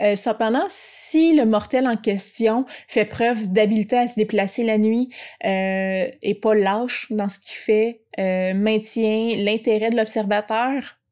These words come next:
soit en se battant, soit en étant intéressant à regarder, euh, ça devient un bon candidat pour l'étreinte. Donc, le, euh, aussi, le choix est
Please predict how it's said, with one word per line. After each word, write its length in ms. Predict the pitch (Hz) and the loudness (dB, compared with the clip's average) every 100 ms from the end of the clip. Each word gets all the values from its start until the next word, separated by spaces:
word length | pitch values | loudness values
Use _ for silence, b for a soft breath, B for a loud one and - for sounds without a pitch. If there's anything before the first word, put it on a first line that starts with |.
| _ | _
soit 300 | - - 190 | -16 -6 -4
en 140 | 190 196 | -2 -2
se 140 | 202 | 0
battant, 400 | 208 220 277 285 311 | 0 0 -2 -2 -4
soit 380 | - - 202 196 | -10 -8 -4 -4
en 160 | 196 | -2
étant 540 | 190 185 202 196 202 190 - | -4 -4 -4 -4 -4 -6 -4
intéressant 760 | 220 226 226 226 214 196 - 226 - _ | -2 -2 0 -2 -2 -4 -4 -6 -8 _
à 80 | - | -8
regarder, 640 | 190 - 190 190 196 277 - B B B B | -8 -4 -6 -4 -4 -4 -6 B B B B
euh, 80 | 202 | -4
ça 140 | 202 220 | 0 0
devient 180 | 233 311 | 2 2
un 40 | |
bon 280 | 202 220 285 - | 4 2 0 -2
candidat 680 | 247 233 220 185 208 254 _ | -2 0 0 2 0 0 _
pour 160 | - 220 | -4 -2
l'étreinte. 480 | 196 160 - - - _ B B B B | -2 -6 -10 -14 -18 _ B B B B
Donc, 260 | 214 220 233 | 0 0 0
le, 160 | 220 - | -2 0
euh, 340 | 214 202 202 - - | 0 2 0 -2 -4
aussi, 280 | 226 - 339 | -2 2 4
le 120 | 240 | 2
choix 420 | - 262 302 269 | 2 0 2 2
est 280 | 247 269 | 0 -2